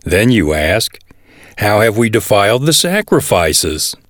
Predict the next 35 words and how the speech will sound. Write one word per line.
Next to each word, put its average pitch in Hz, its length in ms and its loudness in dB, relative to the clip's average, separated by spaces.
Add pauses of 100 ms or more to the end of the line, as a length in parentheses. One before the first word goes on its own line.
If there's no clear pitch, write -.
(260)
You 156 220 2
defile 127 560 0
them 85 280 0
by 90 180 2
saying 95 420 0
the 80 160 0
altar 110 380 2
of 80 100 0
the 82 120 0
Lord 87 340 2
deserves 98 520 0
no 101 200 2
respect. 135 800 -2 (580)
When 156 240 2
you 214 160 2
give 151 280 0
blind 113 400 2
animals 104 480 2
as 80 220 2
sacrifices, 107 1040 -2 (140)
isn't 104 440 0
that 98 260 -2
wrong? 110 560 0 (360)
And 147 220 0
isn't 185 300 2
it 160 100 0
wrong 131 360 2
to - 140 -2
offer 120 320 0
animals 117 600 0
that 107 240 2
are 87 80 2
crippled 123 500 0
and 90 180 0
diseased? 104 720 -2